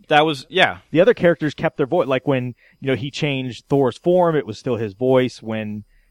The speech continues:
Speaker 2: you know, when Hiddles-, you know, when he changed it, you know, into Sif at first, it was, you know, his, still his voice. So I thought that was kinda cool that it was just full on Chris Evans. And I just, I about died laughing. That was,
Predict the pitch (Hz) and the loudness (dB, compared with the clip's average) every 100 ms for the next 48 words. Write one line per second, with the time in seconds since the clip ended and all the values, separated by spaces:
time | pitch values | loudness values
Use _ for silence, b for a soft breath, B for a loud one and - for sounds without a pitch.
0 | - 123 113 110 113 131 139 120 131 120 | -10 -4 -2 -2 -4 -4 -4 -6 -6 -6
1 | 110 104 - 123 107 104 87 104 - 113 | -6 -10 -10 -10 -10 -16 -18 -18 -12 -8
2 | 107 104 - 131 117 - 127 117 120 107 | -8 -10 -6 -4 -4 -4 -2 -2 -6 -8
3 | 110 104 117 110 107 - 113 107 117 113 | -10 -10 -8 -6 -8 -6 -6 -4 -4 -6
4 | - b b - 139 175 165 131 127 143 | -6 b b 0 2 2 2 -2 -2 -6
5 | 120 - 151 131 113 110 110 131 147 131 | -6 -2 0 0 0 -4 -6 -2 -2 -2
6 | 127 - 127 123 113 120 - 127 104 92 | -4 -2 -2 -2 -6 -8 -4 -4 -4 -10
7 | 185 131 120 113 _ B B 131 151 131 | -8 -8 -8 -12 _ B B -2 0 0
8 | 117 107 120 117 113 113 113 - 110 110 | -2 -4 -2 -2 -2 -4 -6 -8 -10 -10
9 | 117 113 - | -10 -12 -10